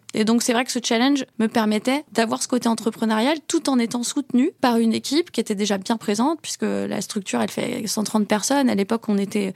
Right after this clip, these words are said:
un peu moins, mais déjà présente sur Lyon. Donc, effectivement, ça paraît, euh, être une course à la croissance. Cela étant, euh, déjà, j'étais pas seule.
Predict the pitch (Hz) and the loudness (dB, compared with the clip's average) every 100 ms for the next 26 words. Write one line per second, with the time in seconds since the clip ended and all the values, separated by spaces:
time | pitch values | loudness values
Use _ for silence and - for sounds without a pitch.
0 | - 190 226 247 285 226 185 220 233 - | -4 0 4 4 4 2 0 0 -2 -2
1 | 220 220 220 202 208 - - - 196 196 | -2 -2 -2 -4 -6 -14 -20 -8 -8 -2
2 | 262 254 277 285 233 208 214 220 233 214 | -2 2 4 4 0 0 0 2 2 0
3 | 185 175 180 208 196 214 196 247 - 247 | 0 -4 -4 -4 -2 -4 -4 -4 0 0
4 | 226 220 - 220 - 311 - - - - | 0 0 0 0 0 0 -2 -10 -20 -20
5 | - - 247 214 208 208 277 294 269 202 | -12 -4 0 2 2 2 2 2 2 0
6 | 202 214 233 220 214 190 196 302 | -2 0 2 0 -2 -2 -2 -4